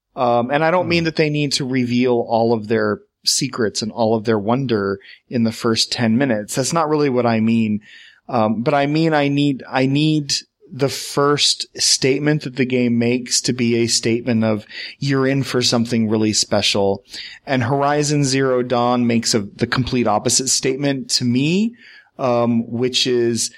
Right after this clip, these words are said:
Speaker 1: that we're going to treat you like a moron
Speaker 2: <laughs>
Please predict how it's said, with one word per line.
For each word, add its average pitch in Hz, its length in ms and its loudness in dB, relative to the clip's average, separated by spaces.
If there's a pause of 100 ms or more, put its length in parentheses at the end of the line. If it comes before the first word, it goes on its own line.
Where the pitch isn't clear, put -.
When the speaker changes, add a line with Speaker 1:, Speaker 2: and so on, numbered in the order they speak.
(160)
Speaker 1:
that 117 360 0 (220)
we're 131 200 2
going 156 260 0
to 156 100 0
treat 135 300 0
you 131 160 0
like 117 240 0
a 113 40 0
moron 107 840 2 (960)
Speaker 2:
<laughs> - 120 -12